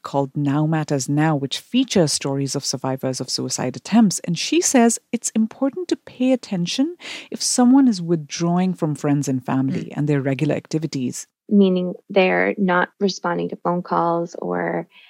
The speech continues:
Speaker 3: they're not joining in on maybe a Zoom call with family, or they're not on social media,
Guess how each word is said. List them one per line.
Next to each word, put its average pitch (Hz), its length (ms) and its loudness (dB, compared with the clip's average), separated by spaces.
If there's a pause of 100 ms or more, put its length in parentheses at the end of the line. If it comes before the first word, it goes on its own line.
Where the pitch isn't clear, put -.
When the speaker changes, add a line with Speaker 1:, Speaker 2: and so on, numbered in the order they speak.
(280)
Speaker 3:
they're 180 720 2
not 196 260 4
joining 185 360 4
in 190 400 2
on 180 640 0 (560)
maybe 175 300 4
a 175 60 6
Zoom 190 320 4
call 196 380 2
with 190 160 2
family, 220 600 2 (800)
or 185 400 0
they're 190 180 4
not 185 200 4
on 180 140 0
social 175 340 -2
media, 202 520 -2